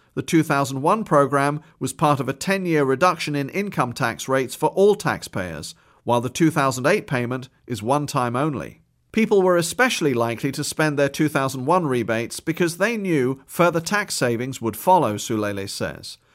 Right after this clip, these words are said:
While the current program does not have that spending incentive, this may be offset by its greater emphasis on people of low and moderate incomes.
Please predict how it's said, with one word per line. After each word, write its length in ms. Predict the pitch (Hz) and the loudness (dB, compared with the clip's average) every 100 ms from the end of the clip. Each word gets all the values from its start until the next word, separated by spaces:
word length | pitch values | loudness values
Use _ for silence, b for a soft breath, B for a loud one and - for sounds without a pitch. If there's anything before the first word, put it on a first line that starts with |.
| b b | b b
While 180 | 117 127 | 2 2
the 80 | 135 | 0
current 340 | 202 226 165 | 2 2 4
program 420 | 175 165 160 165 | 4 4 4 0
does 160 | 151 120 | -2 0
not 240 | 165 156 | 2 2
have 200 | 147 151 | 0 0
that 220 | 151 135 - | 0 -2 -2
spending 380 | - 147 135 | -2 0 -2
incentive, 680 | 123 113 - 214 - 123 131 b b b | -6 -4 -2 -2 -2 -2 -4 b b b
this 180 | 160 170 | -4 0
may 160 | 180 | 2
be 160 | 165 165 | 2 4
offset 500 | 226 226 - 135 - | 2 2 0 0 2
by 160 | 147 | 0
its 140 | 147 - | 0 -2
greater 360 | 156 185 170 - | 0 2 0 -2
emphasis 640 | 208 208 143 120 120 - b b | -4 -4 -4 -2 -2 -4 b b
on 160 | 135 143 | -6 0
people 300 | 175 165 147 | 2 4 2
of 80 | 139 | 4
low 340 | 180 175 147 | 6 6 6
and 160 | 151 143 | 2 0
moderate 400 | 127 117 110 143 | 0 0 -2 -2
incomes. 600 | 156 151 85 60 - | -4 -4 -8 -8 -18